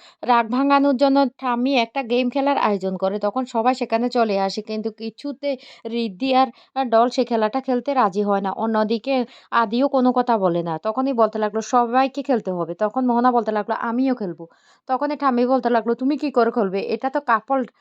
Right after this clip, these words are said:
উম, ডান্স খেলা।" তখন মোহনা মন খারাপ করে বসে থাকে। তখনই সেখানে সুমিত বলতে লাগলো, "কোনো চিন্তা করো না, কোনো চিন্তা করো না, তোমার জন্য খেলার ব্যবস্থা আছে, তুমি এখন,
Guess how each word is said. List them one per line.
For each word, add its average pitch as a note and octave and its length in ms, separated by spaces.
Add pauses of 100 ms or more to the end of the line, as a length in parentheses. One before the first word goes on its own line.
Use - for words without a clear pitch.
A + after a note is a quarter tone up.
(280)
উম, C4 280
ডান্স G#3 320
খেলা।" E3+ 300 (340)
তখন A#3+ 340
মোহনা B3+ 360
মন A3 200
খারাপ A#3+ 260
করে B3+ 140
বসে G3+ 240
থাকে। F#3 240
তখনই B3 380 (360)
সেখানে A3+ 340
সুমিত B3 300
বলতে G#3 260
লাগলো, G3+ 240
"কোনো C4 220
চিন্তা C4 280
করো A3+ 180
না, A#3 100
কোনো A#3+ 240
চিন্তা B3+ 260
করো G#3 140
না, G#3 100
তোমার A3+ 300
জন্য C4+ 260
খেলার A3 260
ব্যবস্থা F#3 460
আছে, D#3+ 240 (420)
তুমি A3 240
এখন, C4+ 240